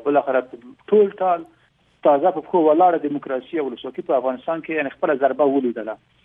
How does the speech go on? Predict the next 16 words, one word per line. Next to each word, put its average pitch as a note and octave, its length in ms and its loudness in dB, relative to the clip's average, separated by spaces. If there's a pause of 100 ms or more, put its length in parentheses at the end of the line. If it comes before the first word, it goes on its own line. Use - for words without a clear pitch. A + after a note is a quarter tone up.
(460)
او D3+ 60 6 (240)
له D#3 160 6
موږ، A#3 160 2
آه، F#3 720 0 (280)
مودې C#3+ 300 2
را D3+ 140 6
په C#3 120 -6
دې A3 220 2
خوا، B2 220 -2
آه، - 840 -4 (120)
کوم A#3 180 4
کارونه G3 240 2
چې - 160 -14
ترسره D#3 320 -2 (120)
کیږي، G3+ 400 -8 (500)
یعنې، C3 220 -2